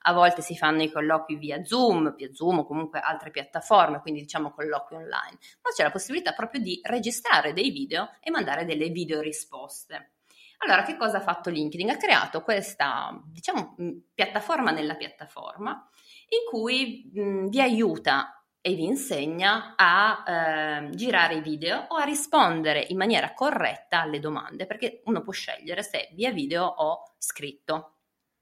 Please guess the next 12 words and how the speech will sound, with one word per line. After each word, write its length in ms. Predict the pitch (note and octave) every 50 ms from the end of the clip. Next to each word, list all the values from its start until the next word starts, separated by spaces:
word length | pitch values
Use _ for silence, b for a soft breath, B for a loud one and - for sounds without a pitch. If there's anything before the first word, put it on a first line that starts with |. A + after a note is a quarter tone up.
| _ _ _ _ _ _ _ _
ma 160 | C#4 C#4 F#3+
vi 100 | F#3+ C4+
dà 260 | B3 F#3 D#3 E3+ - B B B B B B B B B _ -
molte 400 | G#3 A3 B3+ D#4 D4+ - - E3+
indicazioni, 840 | E3+ D#3 D#3 D#3+ E3 D3+ - - - - C3+ A#2+ A#2 A#2+ C3+ B2+
nel 160 | F3+ G3 G3
senso 400 | G3 G3+ C#4 D4+ E4 - A3 F#3+
che 320 | - - - B2+ - - -
ad-, 160 | - F#3+ F#3+ -
attualmente 720 | G#3 A3+ A3+ - C4 B3+ C4 C4 C4 C#4 E4 D#4 D4+ C#4+
ci 120 | - G3+
sono 580 | - - - D3+ C3+ B2 C#3 C#3 C#3 - B